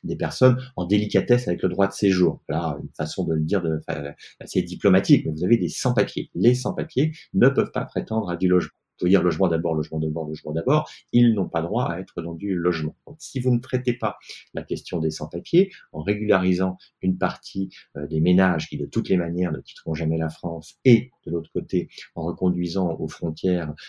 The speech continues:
euh, une partie, une autre partie de, de, de ces ménages, vous ne traitez absolument pas de la dossier, le, le dossier, et vous ne pouvez pas faire du, du, du, du logement d'abord. Alors, souvent, cette question nous met en avant le cas finlandais. Voilà.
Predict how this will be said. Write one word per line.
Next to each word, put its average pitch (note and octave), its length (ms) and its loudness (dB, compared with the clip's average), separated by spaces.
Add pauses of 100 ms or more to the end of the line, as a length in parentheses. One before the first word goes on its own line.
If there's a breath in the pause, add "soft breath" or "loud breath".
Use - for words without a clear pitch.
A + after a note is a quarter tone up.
(160 loud breath)
euh, C#2+ 160 -6 (400 loud breath)
une E2 120 -4
partie, - 380 -4
une G2+ 100 2
autre A2 220 4
partie D#2+ 380 -4
de, D#2 120 0
de, D#2 120 -2
de D#2+ 120 -2
ces D#2+ 200 -2
ménages, B2+ 400 2 (180 loud breath)
vous G2+ 160 4
ne A#2 60 8
traitez B2 360 2
absolument F#2 440 0
pas F#2 160 -2
de E2+ 40 -4
la E2 60 -2
dossier, E2 560 -2
le, E2+ 220 -4
le E2 120 -4
dossier, F#2 300 0
et A#2 60 2
vous A#2+ 120 4
ne B2 100 2
pouvez G2+ 280 2
pas G2+ 160 -6
faire A#2+ 240 -4
du, E2+ 180 -4
du, - 300 -10
du, - 260 -12
du F2 100 -10
logement F2 340 -6
d'abord. D2+ 320 -8 (380 loud breath)
Alors, E2 260 -6
souvent, B2+ 280 4
cette C#3 280 0
question D3 340 2
nous A2 80 4
met G2+ 140 2
en G2 120 2
avant A2 380 2
le F#2 220 0
cas A#2+ 240 -2
finlandais. A#2 760 4
Voilà. G2+ 280 -2